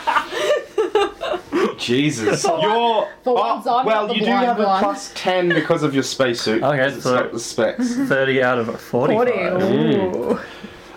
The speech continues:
Speaker 1: Uh, so, uh, you guys do find some signs. Um,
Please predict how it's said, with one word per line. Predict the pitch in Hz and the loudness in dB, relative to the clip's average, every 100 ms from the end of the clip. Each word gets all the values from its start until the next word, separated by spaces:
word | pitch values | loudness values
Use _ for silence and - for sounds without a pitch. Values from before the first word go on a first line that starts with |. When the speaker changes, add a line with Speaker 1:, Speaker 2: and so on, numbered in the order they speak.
| - | -2
Speaker 1:
Uh, | 139 127 127 127 123 120 120 123 - | 0 2 2 2 2 2 2 0 -2
so, | 175 - 180 170 143 135 147 196 220 - | -2 0 2 2 2 2 2 0 -2 -4
uh, | - 156 151 147 143 131 | 0 2 2 2 0 -2
you | 147 190 196 202 196 190 190 190 185 | -2 0 2 2 2 2 2 2 0
guys | 185 165 160 156 151 | 0 2 2 -2 -2
do | 180 | -2
find | 185 156 151 | 0 0 0
some | 143 | -2
signs. | 135 139 147 170 175 - - | 0 2 2 0 -6 -12 -4
Um, | 127 131 127 123 123 123 | 0 2 4 2 2 -2